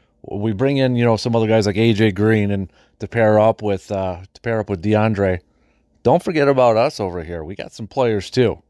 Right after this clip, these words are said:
And they came out just a humming, just a rolling in week one. For me, I thought they were the big winners team-wise.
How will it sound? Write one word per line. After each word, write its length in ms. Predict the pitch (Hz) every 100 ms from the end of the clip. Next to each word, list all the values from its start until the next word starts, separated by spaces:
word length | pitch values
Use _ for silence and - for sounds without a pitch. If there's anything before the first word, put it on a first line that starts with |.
| _ _ _ _ _ _ _ -
And 400 | 214 214 208 151
they 140 | 165
came 320 | - 135 107
out 220 | 110 117
just 260 | 78 104 -
a 40 | -
humming, 640 | - - 139 156 131 - _ _ _ _ _ _ _ _ _
just 280 | 117 165
a 60 | 110
rolling 640 | 104 95 104 131 147 104
in 140 | 90 90
week 240 | 87 -
one. 300 | 85 73 65 _
For 100 | 110
me, 240 | 98 139 170
I 100 | 135
thought 260 | - 180
they 120 | 110
were 120 | 139 104
the 80 |
big 260 | 87 104 98
winners 320 | 107 107 -
team-wise. 640 | - 113 123 90 67 -